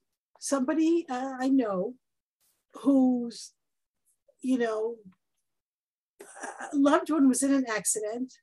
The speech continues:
was a very, very freak accident, and the driver of the car lived in the same neighborhood. It was, like,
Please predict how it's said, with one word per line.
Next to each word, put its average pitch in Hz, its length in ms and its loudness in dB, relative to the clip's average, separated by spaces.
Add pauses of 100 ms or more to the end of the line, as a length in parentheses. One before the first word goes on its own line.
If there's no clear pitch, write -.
(240)
was 220 160 -2
a 220 60 0
very, 240 320 0
very 240 220 -4
freak 226 440 -12
accident, 202 540 -8 (720)
and 254 200 2
the 247 120 0
driver 240 520 0
of 247 100 -2
the 208 100 -4
car 190 500 -6 (1600)
lived 285 320 0
in 302 60 -4
the 330 100 2
same 339 280 0
neighborhood. 330 460 -2
It 220 60 -2
was, 233 220 -8
like, 247 140 -14